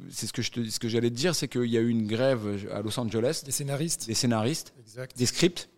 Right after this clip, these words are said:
Speaker 2: Des scripts, ouais.
Speaker 1: Et, et du coup, euh, les scripts, euh, faisaient grève. Donc, du coup, les acteurs vont être obsédés. C'est, c'est très particulier à Los Angeles. Si tu veux faire un film, il faut qu'il, absolument, si t'es dans leur, dans leur business à eux, tu dois absolument le faire à Los Angeles.
Speaker 2: D'accord.
Speaker 1: Si tu veux un jour qu'il, qu'il, qu'il évolue à Los Angeles, il faut qu'il soit fait là-bas.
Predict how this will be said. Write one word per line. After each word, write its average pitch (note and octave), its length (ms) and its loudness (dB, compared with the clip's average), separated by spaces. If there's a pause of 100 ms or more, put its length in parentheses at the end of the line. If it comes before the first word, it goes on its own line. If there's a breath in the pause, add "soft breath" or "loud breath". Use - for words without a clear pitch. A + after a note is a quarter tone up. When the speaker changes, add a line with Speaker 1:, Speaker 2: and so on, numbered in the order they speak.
Speaker 2:
Des B2+ 60 -10
scripts, - 360 -10
ouais. A#2+ 120 -10 (460 soft breath)
Speaker 1:
Et, G#2+ 460 4
et A2 100 4
du G#2+ 160 -4
coup, F#3+ 420 4
euh, G#2 320 0 (240)
les A2+ 200 2
scripts, - 680 -2 (100)
euh, G#2+ 200 0
faisaient A2+ 300 0
grève. C#3 420 4
Donc, A#2 220 0
du G#2 100 -10
coup, - 160 -4
les A#2+ 160 2
acteurs D#3 260 0
vont A#2+ 120 2
être A2 140 -4
obsédés. B2+ 260 0
C'est, A2+ 140 -6
c'est - 120 -6
très - 160 -4
particulier D3+ 480 0
à C3 80 4
Los A2 160 -2
Angeles. G#2 260 -2
Si - 60 -8
tu E3 100 0
veux D#3 80 8
faire D3 180 2
un B2+ 100 4
film, F#3 240 2
il C3+ 80 0
faut C3 140 -4
qu'il, B2 160 -6
absolument, C#3 420 2
si - 120 -4
t'es A2+ 260 2
dans A2 200 -4
leur, G#2+ 240 0
dans G#2 100 0
leur G2+ 120 0
business A2+ 380 0
à G#2+ 60 0
eux, C#3 140 0 (380 soft breath)
tu - 120 -14
dois A#2 200 2
absolument C#3 360 2
le C3 40 2
faire C3 180 0
à A#2+ 60 2
Los A2+ 160 0
Angeles. G#2 440 -4 (180)
Speaker 2:
D'accord. B2 260 -8
Speaker 1:
Si A#2+ 80 -6
tu - 140 0
veux D3 220 4
un B2+ 120 2
jour C#3+ 220 0
qu'il, A#2 200 -4
qu'il, A2 200 -12
qu'il A#2 180 -6
évolue D3 380 4
à A#2 40 6
Los A2+ 180 0
Angeles, A#2+ 340 -2
il A#2+ 80 -10
faut A#2 100 -10
qu'il G#2 140 -12
soit G#2 220 -6
fait - 280 2
là-bas. F#2+ 240 0